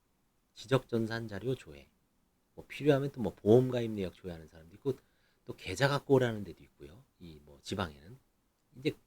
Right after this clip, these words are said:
이 결국 하나, 둘, 셋, 네 명 곱하기 뒤에 이제 뭐 얼마나 많이 갖고 오냐. 여섯 개를 가져오면 이십사 종이 돼. 이십사 개가 더 들어오는 거고요. 세 개 갖고 오라 그래도 열두 개를 갖고 오는 거죠.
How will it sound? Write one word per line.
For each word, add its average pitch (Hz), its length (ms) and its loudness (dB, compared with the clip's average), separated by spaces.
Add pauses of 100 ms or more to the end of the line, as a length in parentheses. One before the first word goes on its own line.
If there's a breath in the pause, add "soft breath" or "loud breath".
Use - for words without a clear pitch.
(680)
이 143 120 -12
결국 127 360 2 (800)
하나, 131 300 -4
둘, 123 160 4
셋, 120 160 -2
네 113 280 12
명 156 240 12
곱하기 139 680 8 (240)
뒤에 165 180 12
이제 131 320 12
뭐 95 300 2
얼마나 180 320 12
많이 139 160 12
갖고 - 300 0
오냐. 90 180 2
여섯 131 240 10
개를 190 160 12
가져오면 156 320 12
이십사 120 560 2
종이 95 240 -8
돼. 82 80 -12
이십사 117 600 -2
개가 104 200 -8
더 87 160 -10
들어오는 80 320 -12
거고요. 92 300 -10 (1120)
세 185 260 12
개 175 180 12
갖고 127 300 10
오라 113 200 10
그래도 104 240 4
열두 104 300 10
개를 127 160 4
갖고 87 260 -6
오는 73 160 -16
거죠. - 220 -20